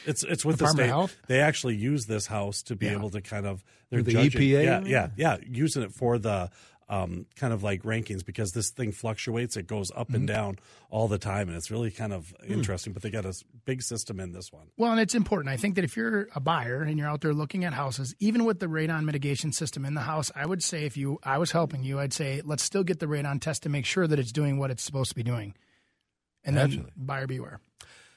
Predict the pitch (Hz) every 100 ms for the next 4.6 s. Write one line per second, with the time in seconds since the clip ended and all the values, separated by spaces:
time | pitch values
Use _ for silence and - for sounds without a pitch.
0 | _ _ - 170 - 170 147 202 180 143
1 | 135 143 143 147 156 160 156 139 120 147
2 | 131 127 - 131 117 143 131 - 135 135
3 | 135 139 160 147 139 135 135 - 135 -
4 | 143 135 135 143 127 117